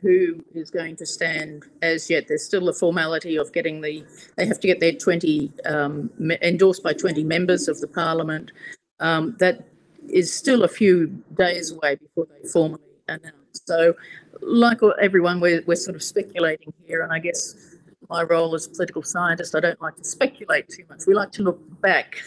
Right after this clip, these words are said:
<laughs> and make judgments rather than go forward and speculate too much. But look, there's certainly some, um, names there that I think will be on the list, uh, come the end of the week.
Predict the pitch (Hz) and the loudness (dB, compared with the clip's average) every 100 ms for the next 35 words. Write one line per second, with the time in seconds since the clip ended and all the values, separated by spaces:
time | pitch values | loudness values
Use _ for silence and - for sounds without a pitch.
0 | - - 185 _ 180 - 185 175 165 160 | -18 -14 -14 _ -20 -20 -20 -20 -16 -6
1 | 160 156 160 - - - - - 156 170 | -6 -6 -12 -16 -14 -12 -12 -12 -4 0
2 | 165 160 _ _ 160 147 147 - 160 - | 2 0 _ _ _ -2 -2 -6 -12 -12
3 | - - 165 - 156 143 - - 170 160 | -10 -10 -12 -10 -6 -6 -6 -10 -4 -4
4 | - - 220 277 220 - 196 - 285 262 | -4 0 2 4 2 2 -2 0 0 0
5 | 254 202 170 - 190 160 151 151 _ _ | 0 -2 -2 -2 -2 -2 -6 -14 _ _
6 | _ _ - 165 165 160 - - - 180 | _ _ -8 -4 -4 -4 -14 -14 -6 -6
7 | 175 170 160 _ 165 160 151 156 175 151 | -6 -10 _ _ -8 -6 -4 -4 -6 -8
8 | - 147 160 151 139 - 156 151 147 147 | -4 -4 -4 -4 -4 -4 -8 -8 -6 -6
9 | - - - - 143 143 - 160 147 147 | -8 -16 -18 -20 -20 -18 -8 -4 -2 -2
10 | 147 - 147 190 - | -4 -10 -4 -4 -4